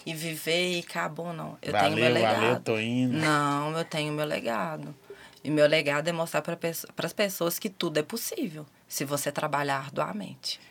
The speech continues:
Speaker 2: O, o doido é que vendo de vocês todas, e dos caras também, não vou falar de todos, mas todo lugar tem, um, tem um, alguma pessoa que n-, não dá certo com o sistema,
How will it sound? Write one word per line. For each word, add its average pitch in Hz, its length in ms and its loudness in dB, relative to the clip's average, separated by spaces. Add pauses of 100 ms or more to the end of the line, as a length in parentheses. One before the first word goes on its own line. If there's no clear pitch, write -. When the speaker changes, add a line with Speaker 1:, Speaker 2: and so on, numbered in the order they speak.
(120)
Speaker 2:
O, 143 340 0
o 135 40 0
doido 110 680 0
é 104 100 0
que 110 260 -4
vendo 98 320 -4
de 92 140 -10
vocês 95 680 -2
todas, 131 560 -6 (960)
e 117 80 0
dos 127 220 6
caras 113 400 8
também, 101 520 0 (380)
não 98 100 -12
vou 113 100 0
falar 120 200 4
de 127 100 -2
todos, 175 300 4
mas 185 300 4 (240)
todo 240 180 10
lugar 165 240 12
tem, 180 120 4
um, 185 120 2
tem 170 260 0
um, 143 400 0
alguma 120 300 0
pessoa 104 500 -4
que 120 180 -4
n-, 113 180 -8
não 117 180 -8
dá 113 180 0
certo - 340 -4
com 107 120 -8
o 95 60 -8
sistema, 87 500 -4